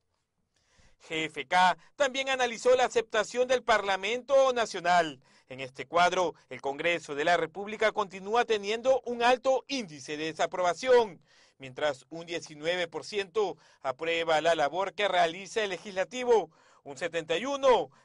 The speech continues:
la rechaza. Por su parte,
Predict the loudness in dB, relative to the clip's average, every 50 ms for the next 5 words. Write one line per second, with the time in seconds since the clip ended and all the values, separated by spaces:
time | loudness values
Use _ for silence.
0 | _ _ 2 4 6 6 6 4 -2 -10 0 2 2 2 4 4 4 6 6 6
1 | 4 2 -4 _ _ _ _ _ _ _ _ _ _ _ _ _ _ _ _ _
2 | _ _ _ _ _ _ _ _ _ _ -12 -12 -12 -12 -18 -6 -2 -2 -2 -2
3 | -2 -4 -4 -4 -6